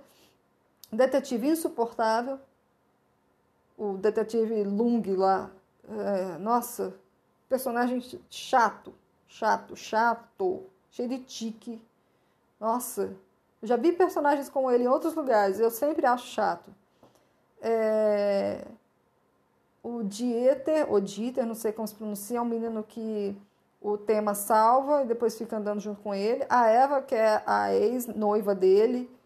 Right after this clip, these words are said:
que vira uma alcoólatra, é, depois que larga ele, aí tipo, "Ah, eu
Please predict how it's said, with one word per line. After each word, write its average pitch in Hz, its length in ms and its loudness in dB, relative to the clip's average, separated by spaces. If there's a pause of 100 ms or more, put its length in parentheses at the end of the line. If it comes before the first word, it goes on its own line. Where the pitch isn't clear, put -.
(220)
que 254 120 -6
vira 226 400 0
uma 226 180 2
alcoólatra, 233 880 4 (460)
é, 214 300 0
depois 214 440 2
que 202 680 -6 (220)
larga 214 520 4
ele, 247 480 6
aí 254 280 2
tipo, 240 320 -8
"Ah, 247 460 4
eu 262 280 4